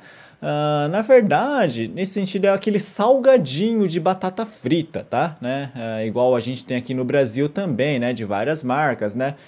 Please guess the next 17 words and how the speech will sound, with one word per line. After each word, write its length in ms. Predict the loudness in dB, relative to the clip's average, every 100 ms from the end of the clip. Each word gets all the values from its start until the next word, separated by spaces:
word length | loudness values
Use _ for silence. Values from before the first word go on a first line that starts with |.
| _
Que 100 | -16
fica 180 | -6 -2
bem 180 | -2
fininho, 760 | -4 -4 -2 0 -2 -2 -2 -4
né? 140 | -4 -4
Os 80 |
japoneses 600 | -4 -2 0 2 2 0 -4
também 480 | -2 0 0 2
gostam 340 | 6 4 4 0
desse 220 | 0 -2
tipo 220 | -6 -6
de 80 | -4
salgadinho, 720 | 0 0 2 0 0 -2 -4
tá? 200 | -4 -4
Tem 160 | -2 -4
vários 400 | 0 0 2 2
sabores, 480 | 2 2 0 0